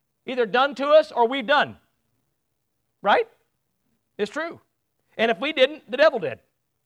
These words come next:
Flip Wilson said it. He was right. We laughed at him, but he was right. You had a choice, Flip. That's the difference. Right? The devil's the cause, but, and he didn't make you do it, but he offered it to you. Anybody?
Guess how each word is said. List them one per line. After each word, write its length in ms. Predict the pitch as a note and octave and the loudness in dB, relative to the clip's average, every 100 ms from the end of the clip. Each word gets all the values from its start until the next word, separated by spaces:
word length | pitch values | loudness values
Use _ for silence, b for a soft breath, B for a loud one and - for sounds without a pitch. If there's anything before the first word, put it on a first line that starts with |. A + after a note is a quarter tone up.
| _ _ _ _ _ _ | _ _ _ _ _ _
Flip 160 | - A3+ | -2 0
Wilson 240 | C4 A#3+ B3 | 2 0 0
said 200 | C#4+ C4+ | 0 0
it. 80 | - _ _ _ | -6 _ _ _
He 80 | G#3+ | -6
was 100 | A3 | -2
right. 240 | C#4 B3+ - _ _ | 0 -2 -8 _ _
We 120 | G3+ | -8
laughed 260 | G3+ B3+ C#4+ | -2 0 0
at 120 | G3+ | -2
him, 40 | G#3 | -4
but 60 | |
he 60 | A3 | -6
was 120 | G#3 | -4
right. 260 | B3 E4 - _ _ _ _ _ _ _ _ _ _ _ _ _ _ _ - | -4 -4 -8 _ _ _ _ _ _ _ _ _ _ _ _ _ _ _ -8
You 120 | G#3 | 0
had 100 | C#4+ | 0
a 60 | B3 | 2
choice, 300 | D#4 E4 - | 8 8 6
Flip. 240 | F3+ F#3 | -2 -2
That's 140 | A#3 A3+ | -2 -4
the 100 | F#3+ | -4
difference. 380 | B3 C3+ G#2+ - _ _ _ _ _ _ _ _ _ _ _ _ _ _ _ _ _ | -4 -4 -18 -20 _ _ _ _ _ _ _ _ _ _ _ _ _ _ _ _ _
Right? 260 | E3+ A3 B3+ _ _ _ _ - | -2 -2 -2 _ _ _ _ -8
The 80 | G3 | 0
devil's 320 | A#3+ E4 B3+ | 4 4 2
the 100 | A3+ | -2
cause, 400 | B3 D4+ A#3+ - | 2 4 4 2
but, 180 | F3+ G#3 | -4 -4
and 140 | G#3+ | -4
he 80 | D4+ | -4
didn't 200 | D#4+ A#3 | -6 2
make 220 | D4 E4+ | 2 2
you 60 | G3 | -4
do 180 | D#3 | -6
it, 140 | D3 - _ _ _ _ _ | -6 -10 _ _ _ _ _
but 240 | D#3 G#3 | 0 0
he 140 | D#3 A3+ | 2 4
offered 300 | C#4+ D#4 G3 | 4 4 0
it 80 | - | -6
to 140 | E3 | -6
you. 120 | D3 D3+ _ _ _ _ _ _ | -6 -8 _ _ _ _ _ _
Anybody? 380 | F#3 A3+ A#3 D#4+ | -8 2 4 2